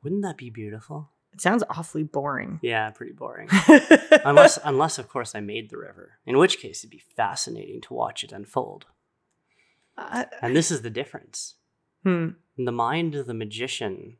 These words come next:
Speaker 1: recognizes that the river will flow by. It also recognizes that it created that river and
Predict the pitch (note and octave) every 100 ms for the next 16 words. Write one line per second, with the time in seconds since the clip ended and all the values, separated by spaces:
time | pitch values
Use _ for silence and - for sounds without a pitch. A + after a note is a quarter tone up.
0 | - B2 B2 D#3 F3+ B2 A2+ G#2 G#2 G#2
1 | G#2+ - A2+ A#2 A2 G#2+ G#2+ - - -
2 | - - - - A#2 _ _ _ _ _
3 | - - - _ - C3+ F#3 - A#2 B2
4 | - A#2+ G#2 G#2 G2+ G2+ - G#2+ - -
5 | - - _ _ _ _ _ _ - B2
6 | - A#2+ G#2+ A#2+ A2+ G2+ G2+ - A2+ G2+
7 | - - _ _ _ _ _ _ _ _
8 | _ _ _ _ _ - D3+ B2+ G#2 -